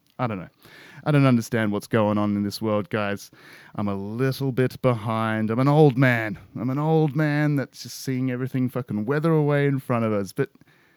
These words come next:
Jesus Christ, Sia, at least, at least you tried. At least you tried to tell a story. Um, at least somebody out there might relate to it. Who the fuck knows? I'm sick of seeing these fucking commenters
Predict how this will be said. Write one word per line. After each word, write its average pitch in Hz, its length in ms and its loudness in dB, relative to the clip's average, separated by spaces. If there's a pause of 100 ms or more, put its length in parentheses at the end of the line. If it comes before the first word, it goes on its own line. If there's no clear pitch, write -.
(300)
Jesus 151 360 2
Christ, 123 380 0
Sia, 170 300 2
at 160 100 0
least, 190 320 -2 (200)
at 170 60 -2
least 196 180 0
you 156 80 0
tried. 101 500 -2 (380)
At 156 80 0
least 202 120 0
you 165 60 -2
tried 147 340 4
to 135 60 -6
tell 143 260 0
a 135 60 2
story. 127 600 0 (420)
Um, 110 360 -2
at 113 160 -2
least 165 360 0
somebody 143 560 2
out 143 240 -4
there 139 320 -2 (320)
might 131 340 -2
relate 131 420 2
to 143 260 2
it. 135 140 2 (240)
Who 165 200 6
the 143 100 0
fuck 135 340 -4
knows? 127 460 0
I'm 127 120 -4
sick - 280 -2
of 143 60 0
seeing 143 320 0
these 123 300 -2
fucking 131 300 -4
commenters 131 680 -2